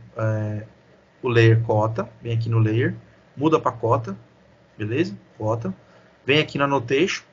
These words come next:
né? Annotation. Ó, verifica aqui, ó, um pra cinquenta, beleza? Um pra cinquenta, tranquilo. E aí vamos cotar. Vai pegar aqui, ó, linear. Cota primeiro o piso, né? Sempre colo-, cota o piso aqui, ó.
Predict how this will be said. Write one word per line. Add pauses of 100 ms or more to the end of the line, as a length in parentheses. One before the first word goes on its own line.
né?
Annotation. (640)
Ó,
verifica
aqui,
ó,
um
pra
cinquenta,
beleza?
Um
pra
cinquenta, (180)
tranquilo. (680)
E
aí
vamos
cotar.
Vai
pegar
aqui,
ó,
linear. (500)
Cota
primeiro
o
piso, (180)
né?
Sempre
colo-, (120)
cota
o
piso
aqui,
ó.